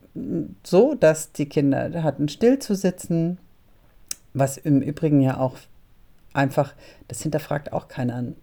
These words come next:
Das, äh, Sitzen, wird ja auch immer gesagt, ist das neue Rauchen, weil Sitzen ist ja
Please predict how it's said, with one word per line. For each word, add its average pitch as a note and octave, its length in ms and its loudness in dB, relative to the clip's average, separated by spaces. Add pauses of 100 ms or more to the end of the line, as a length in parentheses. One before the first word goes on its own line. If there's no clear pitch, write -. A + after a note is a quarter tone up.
(300)
Das, - 460 -6
äh, C#3+ 220 4 (400)
Sitzen, G#3 640 0 (1160)
wird D#3+ 360 0
ja E3+ 80 8
auch D#3+ 40 8
immer D#3+ 140 6
gesagt, E3 280 2
ist - 160 -4
das C#3+ 120 -2
neue D#3 360 8
Rauchen, C#3+ 480 6 (460)
weil D3 180 8
Sitzen F#3+ 440 4
ist - 220 -8
ja E3+ 180 2